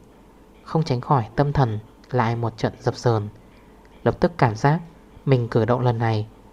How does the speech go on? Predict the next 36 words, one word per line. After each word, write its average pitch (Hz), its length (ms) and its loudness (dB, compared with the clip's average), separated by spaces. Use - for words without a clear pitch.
giống 123 240 2
như 143 340 4
hạ 127 200 0
lưu 139 300 4
hèn 120 240 -2
mọn, 110 200 0
vội 123 140 4
vàng 113 440 4
xoay 139 260 0
hai 135 140 0
tay 131 280 0
không 139 220 2
người 117 120 0
nữa. 123 280 -2
Nhưng 135 240 2
lúc 156 120 4
này 117 300 0
đột 127 160 4
nhiên 143 140 4
phát 165 160 0
hiện 147 200 0
ở 113 160 -2
nơi 123 140 2
xa 131 360 0
có 131 80 2
một 156 220 4
bóng 123 200 2
người 131 300 4
từ 123 120 6
đông 127 200 4
sang 127 280 -2
tây 127 340 2
cực - 200 2
nhanh 127 180 0
mà 107 140 -2
qua. 120 300 4